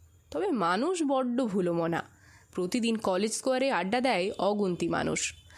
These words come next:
কিন্তু হেয়ার সাহেবকে মনে রেখেছেন কতজন? তিনি ভারতীয় না হয়েও ছিলেন অনেকের থেকে বেশি ভারতীয়। তার শিক্ষা তাকে করে তুলেছিল অনেক বেশি আধুনিক ও দূরদর্শী মানুষ।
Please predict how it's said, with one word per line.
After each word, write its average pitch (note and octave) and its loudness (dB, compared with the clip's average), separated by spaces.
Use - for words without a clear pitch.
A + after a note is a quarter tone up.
কিন্তু A3 0
হেয়ার F#3+ 2
সাহেবকে F4+ 0
মনে C#4+ 2
রেখেছেন E4 0
কতজন? D4 -2
তিনি G#3 0
ভারতীয় G3+ 0
না F#3 2
হয়েও B3+ 2
ছিলেন G#3 0
অনেকের G#3 0
থেকে A3 0
বেশি G3 -2
ভারতীয়। E3+ 0
তার A3 2
শিক্ষা B3+ 0
তাকে C#4+ 2
করে B3 2
তুলেছিল C4+ 0
অনেক F#3+ 0
বেশি G#3 -2
আধুনিক G#3+ 0
ও A3 2
দূরদর্শী F#3+ 0
মানুষ। - -2